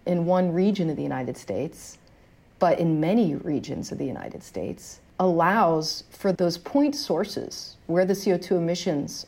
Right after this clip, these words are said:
are, combined with the bump up of forty-five Q, just allows for the infrastructure for the offtake of the C O two. And so at two point five billion dollars,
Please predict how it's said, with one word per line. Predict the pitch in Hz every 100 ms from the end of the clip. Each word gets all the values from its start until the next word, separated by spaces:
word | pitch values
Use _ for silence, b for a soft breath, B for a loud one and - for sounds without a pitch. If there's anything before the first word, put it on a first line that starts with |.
| -
are, | 175 170 67 - - _ _ - -
combined | 196 175 170 180
with | 160
the |
bump | 160 160 160
up | 160
of | 143
forty-five | - 156 151 - -
Q, | - - 277 156 - B B B -
just | 214 - - -
allows | 180 180 185 254 214 160 -
for | -
the | 170 165 - - -
infrastructure | 220 226 214 - 165 143 - 139 143 - B -
for | 202
the | 175 160
offtake | - 226 - - - - - - -
of | 165 160
the | 156
C | - 151
O | 135
two. | 165 - - 170 - b b b -
And | 185 180
so | 208 185 170
at | 185 190
two | 294
point | 285 262 185
five | 185 180 175
billion | 185 175
dollars, | 160 170 202 156 151 -